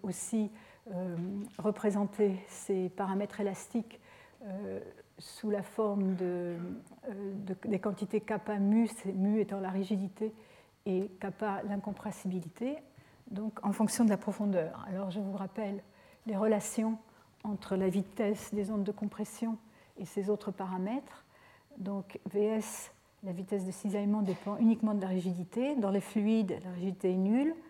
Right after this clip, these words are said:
C'est pourquoi les vitesses de cisaillement, euh, ne se propagent pas dans les, dans les liquides. Par contre, les, les ondes de compression, euh, dépendent aussi du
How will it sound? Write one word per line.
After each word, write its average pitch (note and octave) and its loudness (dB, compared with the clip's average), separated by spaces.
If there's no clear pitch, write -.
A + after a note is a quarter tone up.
C'est - -10
pourquoi G#3 -4
les F3+ 2
vitesses F#3 -6
de G3 -10
cisaillement, G3 -2
euh, F3 -4
ne F3+ -2
se - -8
propagent F#3+ -6
pas G3+ -6
dans F3+ -4
les, F3 -6
dans F#3+ -4
les F#3 0
liquides. B3+ -2
Par G3 -8
contre, A#3 0
les, F#3 -2
les F3+ 0
ondes G3+ 0
de F#3 -2
compression, F#3+ -4
euh, F3+ -8
dépendent F#3 -2
aussi G#3+ 0
du E3 -2